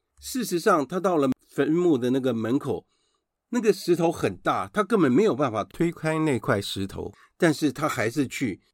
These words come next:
照样的去看耶稣。但是她到了那个门口，发现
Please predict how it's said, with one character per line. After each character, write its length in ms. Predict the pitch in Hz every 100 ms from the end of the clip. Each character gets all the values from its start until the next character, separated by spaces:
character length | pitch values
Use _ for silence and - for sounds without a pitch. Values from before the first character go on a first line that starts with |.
| _
照 220 | - 143
样 180 | 139 120
的 120 | 107
去 320 | - 127 104 - -
看 240 | - 131
耶 160 | 104 101
稣。 300 | 98 95 87 _ _ _ _ _ _ _
但 180 | 233 208
是 220 | 208 190 _
她 80 | 214
到 320 | 208 233 196
了 120 | 175
那 80 | 190
个 60 | 175
门 200 | 151 160
口， 120 | 139
发 240 | 180 190
现 240 | 190 170